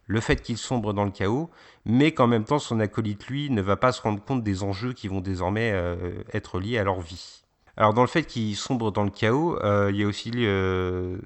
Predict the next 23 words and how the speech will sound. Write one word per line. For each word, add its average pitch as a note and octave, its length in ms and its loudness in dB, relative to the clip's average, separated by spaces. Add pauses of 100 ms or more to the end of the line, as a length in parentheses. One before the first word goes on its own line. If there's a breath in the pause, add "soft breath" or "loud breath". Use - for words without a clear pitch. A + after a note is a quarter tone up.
ce E2 100 -18
que F2+ 240 -12
j'ai F2+ 140 -8
trouvé F2+ 240 -4
intéressant, F#2 400 -4
c'est, F#2+ 240 -6
euh, F2+ 160 -2
tous - 180 -12
ces G2 220 -4
personnages A#2 640 0
qu'on G2 140 -4
pourrait, G2 360 -2
euh, F2 260 0
qualifier F#2+ 460 -4
du F#2+ 140 -6
monde F#2 420 0
underground, G2+ 720 0
des, E2+ 240 -4
des E2+ 420 -6
malfrats, G2 500 -2
disons-le F2+ 320 -6
clairement, G#2+ 360 -4 (520 loud breath)
euh, F2+ 200 0